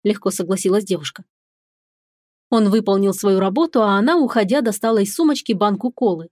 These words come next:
"Наверное, это преступление, предлагать стоматологу газировку, но я рискну". Девушка задорно подмигнула ему и ушла. "Мы тоже едим конфеты и пьем газировку",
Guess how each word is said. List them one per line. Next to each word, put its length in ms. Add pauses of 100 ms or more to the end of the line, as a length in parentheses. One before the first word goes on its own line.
(760)
"Наверное, 560
это 240
преступление, 920
предлагать 460
стоматологу 580
газировку, 600 (160)
но 100
я 140
рискну". 420 (300)
Девушка 380
задорно 400
подмигнула 520
ему 180
и 120
ушла. 400 (1300)
"Мы 340
тоже 420
едим 340
конфеты 520
и 140
пьем 300
газировку", 640